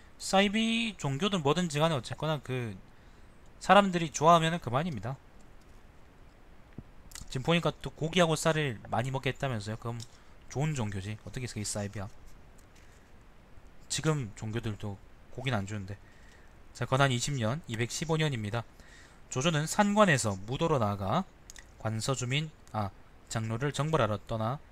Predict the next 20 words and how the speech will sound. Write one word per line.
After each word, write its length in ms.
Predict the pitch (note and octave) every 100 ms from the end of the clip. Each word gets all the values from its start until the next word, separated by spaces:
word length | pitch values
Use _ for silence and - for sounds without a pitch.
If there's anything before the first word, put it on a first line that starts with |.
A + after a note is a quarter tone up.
| -
양평관에 520 | A2 G#2+ - A#2+ C3+ C3
도착했다. 480 | A2 G#2+ G2+ G#2+ G2 - - - - - -
장로는 480 | - C#3 D#3+ D#3 F3
한중을 380 | - F#3+ F#3+ E3
바치고 360 | A#2+ - A#2+
토항을 320 | A#2 D3 D3 C#3+
했지만 440 | G#2+ - G#2 B2 - -
동생 480 | A2 G#2+ C3 B2+
장위는 460 | B2+ A2 A2+ C#3 G2 - - - - - -
수긍하지 500 | - D3 C#3 C3+ B2+
않고, 320 | A2 - G2+
요 120 | A2+ C3
얘기입니다. 480 | A#2+ G#2 F#2+ G#2 - - - - - - - - -
요, 220 | A#2 C3 B2+
요 120 | B2+
지역 220 | C#3 B2
이야기입니다. 480 | G#2 G2+ G2 A2 C#3 - -
수긍하지 460 | - - D#3 D#3+ C3+
않고 400 | G#2+ - D3+ F3+
수-, 320 | - - A2+